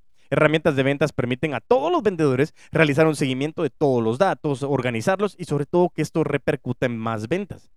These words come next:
Las herramientas de ventas son vitales para todos los gerentes y directores porque así te permite monitorear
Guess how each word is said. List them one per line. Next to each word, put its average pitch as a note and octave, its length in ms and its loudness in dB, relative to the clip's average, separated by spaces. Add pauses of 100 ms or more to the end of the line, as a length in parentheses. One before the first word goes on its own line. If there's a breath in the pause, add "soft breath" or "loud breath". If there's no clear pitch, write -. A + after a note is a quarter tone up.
(320 soft breath)
Las D3 160 -2
herramientas E3+ 440 -2
de C#3+ 80 0
ventas C3+ 280 -4
son C3+ 160 -4
vitales C3+ 640 -4
para B2 160 -4
todos C3+ 200 0
los C3 140 -2
gerentes A2+ 360 -8
y A#2+ 40 -6
directores A2+ 460 -2
porque A2+ 240 -10
así B2 100 -10
te C3+ 100 -10
permite A#2+ 360 -4
monitorear C3+ 840 -2